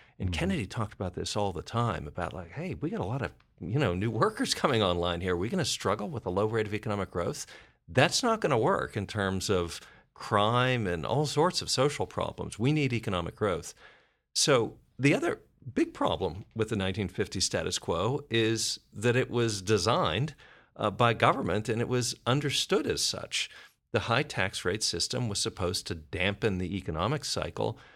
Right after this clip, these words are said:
Speaker 1: so that we wouldn't have some kind of runaway boom like the nineteen twenties that would lead to a Great Depression. This was the thinking at the time. So the trade-off was, we're gonna have lots of recessions and a low rate of growth, but we're gonna avoid a Great Depression. Those,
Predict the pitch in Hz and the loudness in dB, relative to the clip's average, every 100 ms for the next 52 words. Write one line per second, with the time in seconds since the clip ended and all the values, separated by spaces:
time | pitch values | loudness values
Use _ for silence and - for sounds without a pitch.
0 | _ - 101 101 101 95 104 110 104 107 | _ -2 2 2 2 2 4 4 4 2
1 | 104 113 101 104 101 82 80 92 107 101 | 2 0 0 2 2 2 0 2 4 4
2 | 101 90 98 117 107 85 82 87 87 92 | 4 2 2 4 4 2 0 -2 0 2
3 | 95 101 85 - 107 92 80 - - 82 | 2 0 -2 0 2 2 0 -2 -2 0
4 | 95 98 92 90 - 92 - - 107 110 | 2 2 0 -2 0 -2 -2 -2 0 0
5 | - 82 - - - - 107 120 - 117 | -2 -6 -10 -18 -12 -2 0 0 -4 -4
6 | 143 151 107 87 - - 87 65 92 - | -2 -2 -2 -4 -8 -8 -6 -6 -10 -16
7 | - _ - - 101 85 - - 139 202 | -20 _ -4 0 0 0 -2 2 4 4
8 | 95 87 - - 117 120 - - - _ | 0 -2 -4 -4 -2 -2 -6 -16 -20 _
9 | 90 90 80 80 80 127 143 175 180 - | -4 -2 -2 -2 2 2 2 -2 -2 0
10 | 117 - 120 117 - 92 85 82 107 127 | 0 0 -4 -4 -4 -6 -4 2 2 2
11 | 117 120 - 90 92 - - - 78 85 | 0 -2 0 0 0 -4 -12 -10 -6 -6
12 | 76 76 92 95 95 85 85 85 - 104 | -6 -4 0 2 0 -2 -6 -6 -6 -2
13 | 82 - 82 82 117 120 - | -2 -4 -6 0 2 2 0